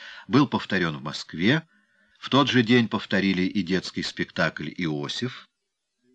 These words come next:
Тогда же Поленов поставил сочинённую Мамонтовым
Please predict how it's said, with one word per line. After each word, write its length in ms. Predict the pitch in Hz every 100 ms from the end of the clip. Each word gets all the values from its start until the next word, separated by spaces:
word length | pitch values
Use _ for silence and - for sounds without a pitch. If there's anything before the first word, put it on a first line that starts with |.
| _ _ _
Тогда 300 | - 120 113
же 120 | 113
Поленов 400 | - 107 117 110
поставил 560 | - 92 - 107 104 - - -
сочинённую 680 | - 104 107 104 110 104 98
Мамонтовым 680 | 101 98 92 - 90 85